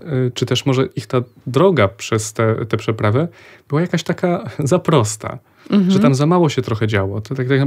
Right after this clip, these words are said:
Speaker 1: tak naprawdę te ich trudności, z którymi oni się spotkali, były takie niewspółmierne co do wydźwięku ich bohaterstwa. Oczywiście mówię to ta-, z takiej perspektywy, ja bym się pewnie nigdy nie przeprawił przez taką
Speaker 2: <laughs>
Speaker 1: drogę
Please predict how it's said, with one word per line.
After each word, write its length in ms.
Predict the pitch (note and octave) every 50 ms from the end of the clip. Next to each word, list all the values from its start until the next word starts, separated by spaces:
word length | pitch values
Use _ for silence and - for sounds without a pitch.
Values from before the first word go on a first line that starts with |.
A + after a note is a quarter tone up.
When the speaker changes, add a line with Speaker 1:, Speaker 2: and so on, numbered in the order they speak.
| C#3+ - _ -
Speaker 1:
tak 160 | - C#3+ -
naprawdę 500 | C#3+ C3+ - D#3 E3 D#3+ E3 E3 D#3+ D#3 E3 F#3+ F#3 C#3+ -
te 100 | - C#3+
ich 120 | C#3+ -
trudności, 500 | - - C#3+ C#3 C#3+ F3 G#3 G3 - D3+
z 60 | -
którymi 240 | - - - B2 A#2 A#2
oni 120 | A#2+ A#2
się 120 | G#2+ B2+
spotkali, 580 | B2 - - A2 - - B2 C3 D3 E3+ G3 G#3 - - - - - - _ - _ _ _ _ _ _ _ _ _ _ _ _ _ _ _ _ _ _
były 220 | - C3 C#3+ E3 E3+
takie 220 | E3+ D#3+ - D3+ C#3+
niewspółmierne 840 | D3+ F#3 F3+ - - _ - C#3 C3 C3 C3 C#3 D3+ E3+ D#3+ E3
co 140 | D#3 - D#3+
do 120 | C3+ C#3 B2+
wydźwięku 540 | B2 B2+ A#2+ A#2 A2 C3 C#3+ D3+ D3 -
ich 100 | B2 A2+
bohaterstwa. 800 | A#2+ B2 A2 - A2+ G#2+ A2 A#2 G#2 G#2+ G#2 - - - - - - _ _ _ - - - - _
Oczywiście 300 | C#3 C3 C3+ C3 - C#3+
mówię 180 | C#3 C#3 C#3 C#3+
to 120 | C3+ C#3+
ta-, 120 | C3 C#3 C3+
z 80 | -
takiej 240 | - C3 A#2+ C3 C3
perspektywy, 520 | - B2+ A#2+ - - B2+ - - C#3 B2+
ja 80 | B2+ B2
bym 80 | B2 A#2+
się 120 | A2 B2+
pewnie 220 | - B2+ A#2+ B2
nigdy 200 | B2 C3 C3 B2
nie 100 | A2+ A2
przeprawił 420 | G#2+ - B2+ B2+ - E3+ D#3+ B2 A2
przez 180 | A2 A#2 G#2+ -
taką 140 | - - G3+ F#3 A2+
Speaker 2:
<laughs> 60 | A2+
Speaker 1:
drogę 280 | - - G#2+ A2 B3+